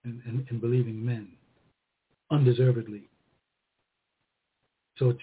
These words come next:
it's a, it's a sin and a shame. O Prophet, tell your wives and daughters and the believing women that they should cast their outer garments over their persons. Okay? So this is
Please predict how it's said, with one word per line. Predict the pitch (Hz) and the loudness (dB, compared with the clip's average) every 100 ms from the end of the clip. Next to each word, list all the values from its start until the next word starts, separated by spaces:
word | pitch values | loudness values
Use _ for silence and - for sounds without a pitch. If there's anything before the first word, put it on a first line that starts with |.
| - | -10
it's | 131 | -6
a, | 160 - | -6 -4
it's | 123 | -4
a | 120 - | -4 -2
sin | 170 180 180 | 0 0 0
and | 131 | 2
a | 131 | 2
shame. | - 147 113 - - _ _ _ _ _ _ _ _ _ _ _ _ 139 | 2 0 0 -4 -20 _ _ _ _ _ _ _ _ _ _ _ _ -2
O | |
Prophet, | 127 170 170 262 - _ _ _ _ _ _ _ | 2 4 2 -2 -10 _ _ _ _ _ _ _
tell | 190 202 202 | 0 2 4
your | 175 | 4
wives | 147 160 165 175 147 | 2 0 -2 -2 -4
and | 139 123 | -6 -2
daughters | 151 165 185 - - | -2 0 -2 -4 -10
and | 139 131 | -6 -4
the | |
believing | 120 123 151 165 156 | -4 -4 -4 -4 -4
women | 139 160 196 214 208 _ _ _ _ _ _ _ | -4 -4 -4 -6 -8 _ _ _ _ _ _ _
that | 135 131 | -4 -2
they | 147 143 | 0 0
should | 160 131 - | -2 -4 -2
cast | 160 160 - | 2 2 2
their | 160 139 - | -2 -4 0
outer | 165 190 | 2 4
garments | 180 170 226 147 104 - - _ _ _ | 2 2 2 0 -4 -12 -20 _ _ _
over | 175 196 208 175 131 - | 2 4 6 2 0 -8
their | 135 156 | -4 -4
persons. | 156 - 185 - 127 - _ _ - _ _ - | -4 -6 -6 -6 -12 -14 _ _ -20 _ _ -12
Okay? | 131 131 139 156 _ _ _ _ _ _ _ _ | -12 -8 -10 -10 _ _ _ _ _ _ _ _
So | 120 117 | -16 -6
this | 131 131 | -6 -2
is | 135 131 | 0 0